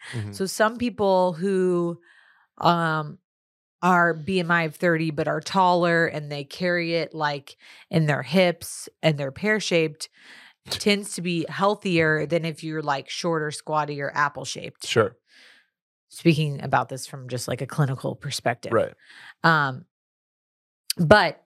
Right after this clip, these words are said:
Speaker 2: it, thirty, no one's, I mean, probably you're gonna go to the doctor, they're gonna be like, "Your B M I is thirty, you're getting up there," but they're not gonna be like
Speaker 1: Ra-, like, "Hey,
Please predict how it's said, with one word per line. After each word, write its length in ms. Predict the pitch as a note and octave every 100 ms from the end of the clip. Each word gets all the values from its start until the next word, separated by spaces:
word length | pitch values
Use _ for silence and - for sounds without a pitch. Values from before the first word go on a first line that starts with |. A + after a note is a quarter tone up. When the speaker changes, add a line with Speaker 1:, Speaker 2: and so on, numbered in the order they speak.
| -
Speaker 2:
it, 180 | F3 - _ F3 - -
thirty, 580 | A#3 A#3 B3 A3+ G3 - -
no 220 | F#3+ A3+ B3+
one's, 280 | C#4 A3+ D3+ - - _ _ - - _
I 120 | -
mean, 200 | G#3 G3 - _
probably 360 | G#3 A3 A#3+
you're 120 | G#3
gonna 160 | F#3+ F#3
go 80 | F3+
to 80 | E3+
the 80 |
doctor, 340 | D#3+ D3+ D3 E3
they're 140 | D3+
gonna 140 | D3+ D3
be 100 | D3+
like, 280 | C#3+ C#3
"Your 80 | F#3+
B 120 | F3+
M 100 | G3+
I 60 | A#3
is 120 | A#3+
thirty, 440 | - B3+ A3+ G#3+ G#3
you're 100 | E3
getting 220 | D#3 -
up 140 | F#3+ F3+
there," 180 | F3+
but 240 | F3 F3+ D#3+
they're 140 | F3
not 240 | E3+ F3 E3
gonna 160 | E3
be 140 | D#3 D#3
like 340 | D3+ D3 - _ _ _ _ _ _ _ _ _
Speaker 1:
Ra-, 480 | B2 A2+ A#2+ C3 A#2
like, 200 | A2 G#2
"Hey, 300 | - G#2+ G2+